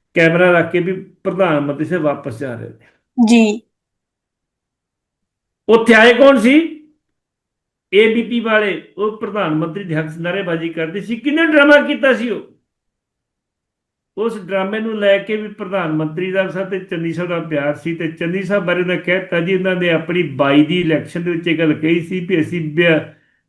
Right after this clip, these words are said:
Speaker 1: ਭਈਏ ਨਹੀਂ ਵੜ ਦੇਂਗੇ ਪੰਜਾਬ ਦੇ ਵਿੱਚ, ਦਿੱਲੀ ਦੇ ਤੇ ਯੂ ਪੀ ਦੇ ਭਈਏ।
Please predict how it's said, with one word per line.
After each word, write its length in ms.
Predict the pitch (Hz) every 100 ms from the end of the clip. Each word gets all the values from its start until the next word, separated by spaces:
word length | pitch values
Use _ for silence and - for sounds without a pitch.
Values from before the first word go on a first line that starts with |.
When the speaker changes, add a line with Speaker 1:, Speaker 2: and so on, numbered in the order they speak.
| _ _ _ 156 165
Speaker 1:
ਭਈਏ 300 | 233 220 226
ਨਹੀਂ 100 | 269
ਵੜ 160 | 262 233
ਦੇਂਗੇ 240 | 240 233
ਪੰਜਾਬ 400 | 208 185 165 143
ਦੇ 80 | 151
ਵਿੱਚ, 240 | 131 107 - _ _ _ _ _ _ _ _ _ _ _ _ _ _ -
ਦਿੱਲੀ 480 | 135 139 180 190 226
ਦੇ 120 | 233
ਤੇ 80 | 233
ਯੂ 240 | 214 190 -
ਪੀ 200 | - 190
ਦੇ 140 | 196
ਭਈਏ। 460 | 175 135 127 -